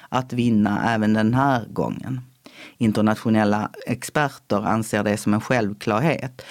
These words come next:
eftersom all verklig opposition i landet slagits ner.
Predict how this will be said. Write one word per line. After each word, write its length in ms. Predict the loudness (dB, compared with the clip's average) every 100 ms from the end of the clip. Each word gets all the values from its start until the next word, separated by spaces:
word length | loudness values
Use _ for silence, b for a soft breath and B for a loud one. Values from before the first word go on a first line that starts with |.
| B B
eftersom 380 | -4 -2 0
all 240 | 2 2 2
verklig 680 | 2 0 -2 0 2 2 0
opposition 880 | -4 -4 -4 -4 -4 -2 -2 2 4
i 60 | 4
landet 480 | 2 0 0 -2
slagits 520 | -2 -2 -2 -4 -4 0
ner. 320 | 0 -4